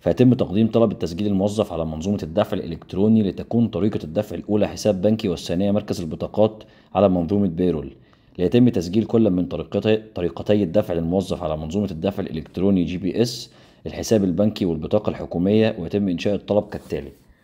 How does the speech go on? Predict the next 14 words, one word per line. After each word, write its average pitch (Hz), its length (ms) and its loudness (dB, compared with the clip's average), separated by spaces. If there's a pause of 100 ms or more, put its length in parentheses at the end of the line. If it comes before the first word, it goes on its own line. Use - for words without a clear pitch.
(320)
عرض 107 360 2 (480)
طلبات 90 500 0 (340)
تسجيل 85 300 -2
بيانات 90 340 0
الموظفين 85 460 -4
بمنظومة 82 440 -2
الدفع 92 300 -4
الإلكتروني. 78 540 -8 (720)
أولا، 104 520 4
يتم 104 280 -4
إضافة 95 300 -8
الرقم 92 260 -4
القومي 101 340 0
للموظف، 101 680 -2